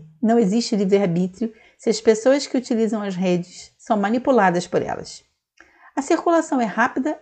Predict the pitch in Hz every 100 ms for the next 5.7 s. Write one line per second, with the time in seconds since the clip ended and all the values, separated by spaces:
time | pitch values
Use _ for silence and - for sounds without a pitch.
0 | - 202 240 214 175 175 180 175 190 240
1 | - 208 196 - 175 147 151 - _ _
2 | _ 180 180 165 175 - 240 202 185 -
3 | - 349 359 269 240 196 196 233 226 185
4 | 165 160 - - 247 277 240 254 240 214
5 | 196 196 - - 175 -